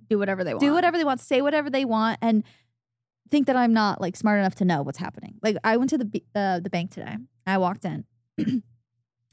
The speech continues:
Speaker 2: and I, but I want you guys to know I'm very polite when I'm out and about. <laughs> Like, I'm, these are just thoughts in my head. Like,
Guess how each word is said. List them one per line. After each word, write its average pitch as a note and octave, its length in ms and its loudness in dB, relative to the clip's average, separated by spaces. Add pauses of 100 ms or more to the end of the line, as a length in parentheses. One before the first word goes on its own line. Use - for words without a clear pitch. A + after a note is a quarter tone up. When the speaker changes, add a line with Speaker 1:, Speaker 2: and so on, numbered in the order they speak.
(640)
Speaker 2:
and G#3 800 2 (440)
I, G#3+ 600 2 (440)
but F#3 220 2
I C4+ 120 4
want G4+ 140 2
you G#4+ 60 0
guys D#4 160 2
to C#4+ 100 2
know A3 200 6
I'm A#3 140 4
very C4+ 280 2 (120)
polite G#3+ 340 0
when F3+ 140 -2
I'm E3+ 140 0
out E3 120 2
and E3 100 -6
about. - 240 -4
<laughs> - 40 0
Like, D#4+ 160 4 (180)
I'm, A#3+ 520 0
these C#4+ 200 2
are D#4+ 60 0
just C4 180 -2
thoughts A3+ 280 2
in A3 60 4
my F3+ 140 2
head. - 280 -4
Like, G#3 160 -2